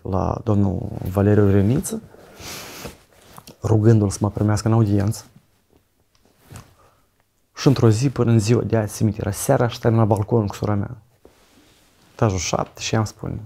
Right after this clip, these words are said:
"Mâine te așteaptă Valeriu Reniță. E timpul să te apuci.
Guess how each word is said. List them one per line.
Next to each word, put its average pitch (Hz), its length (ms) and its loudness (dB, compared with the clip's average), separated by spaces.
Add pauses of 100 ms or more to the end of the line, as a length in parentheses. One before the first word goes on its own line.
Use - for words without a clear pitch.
(680)
"Mâine 143 400 4
te - 160 -8
așteaptă 120 420 -2
Valeriu 101 340 -2
Reniță. 101 500 -4 (2500)
E 110 80 -2
timpul - 340 -6
să - 80 -12
te - 60 -2
apuci. - 380 -8